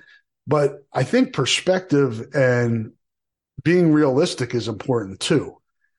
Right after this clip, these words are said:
I mean, you think about what Iowa, the Iowa men have had, what, Luka Garza, Keegan Murray,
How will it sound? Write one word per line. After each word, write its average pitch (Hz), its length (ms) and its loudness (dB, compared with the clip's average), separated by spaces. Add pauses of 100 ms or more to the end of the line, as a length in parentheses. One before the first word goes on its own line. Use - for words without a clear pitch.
(200)
I 110 60 -6
mean, 120 480 2
you 196 120 2
think 196 260 0
about 123 320 -2
what 135 200 0
Iowa, 135 680 2 (300)
the 120 200 -2
Iowa 165 300 2
men 160 240 2
have 131 100 0
had, 117 320 -2
what, 123 300 -2 (160)
Luka 147 320 0
Garza, 175 640 2 (400)
Keegan 180 380 2
Murray, 185 440 2